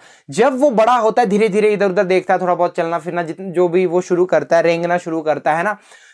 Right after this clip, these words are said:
तो फिर वो अपनी इमेज देखता है शीशे में, literally।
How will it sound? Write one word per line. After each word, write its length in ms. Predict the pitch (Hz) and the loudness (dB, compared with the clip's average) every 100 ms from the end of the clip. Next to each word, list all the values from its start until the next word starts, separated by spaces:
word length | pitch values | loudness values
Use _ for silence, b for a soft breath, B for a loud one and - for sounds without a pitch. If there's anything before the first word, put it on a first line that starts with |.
| b | b
तो 60 | 294 | -6
फिर 280 | - 359 381 | 0 0 2
वो 180 | 285 302 | 2 0
अपनी 440 | - 233 247 277 | 0 0 2 0
इमेज 520 | 262 208 196 208 202 | 0 0 2 2 0
देखता 400 | 147 175 - 170 | 0 0 0 -2
है 160 | 160 185 | -2 -4
शीशे 420 | - 180 160 160 | -6 -6 -6 -8
में, 160 | 127 107 | -10 -8
literally। 460 | 147 147 147 127 | -8 -6 -6 -6